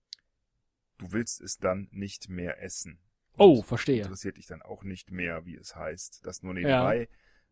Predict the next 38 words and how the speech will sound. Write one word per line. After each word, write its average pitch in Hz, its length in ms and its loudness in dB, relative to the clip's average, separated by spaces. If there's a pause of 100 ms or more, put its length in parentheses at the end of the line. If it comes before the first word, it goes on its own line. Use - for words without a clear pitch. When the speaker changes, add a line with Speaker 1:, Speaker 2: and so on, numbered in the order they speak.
Speaker 1:
Äh, 101 220 0
da 135 100 -2
können 104 160 -2
wir 95 60 -2
vielleicht 110 240 -2
mal 95 60 -2
eine 87 80 -8
Folge 107 380 2
draus 87 340 -4
machen. - 360 -18 (380)
Speaker 2:
Ja, 170 220 4
wir 220 320 12
backen, 202 600 8
äh, 165 220 4
Krabbenbrot. 117 500 4
Find 233 160 4
ich 208 100 2
schön. 156 240 8 (360)
Speaker 1:
Ja. 107 140 -4 (140)
Speaker 2:
Das 180 160 -2
find 185 160 2
ich 151 80 -2
schön. 123 140 0
Speaker 1:
Das - 340 -12
wird 208 120 -12
Speaker 2:
Was 196 140 8
ist 262 160 4
denn 254 100 8
Speaker 1:
nämlich 269 180 8
Speaker 2:
deine 196 100 8
Lieblings-, 156 580 2
äh, 160 60 0
olympische 139 540 2
Sportart? 117 560 -6 (880)
Speaker 1:
Gibt's - 300 -8
Dart? 113 440 0 (1080)
Speaker 2:
<laughs> 143 100 0 (2250)
Speaker 1:
Ähm, 113 600 2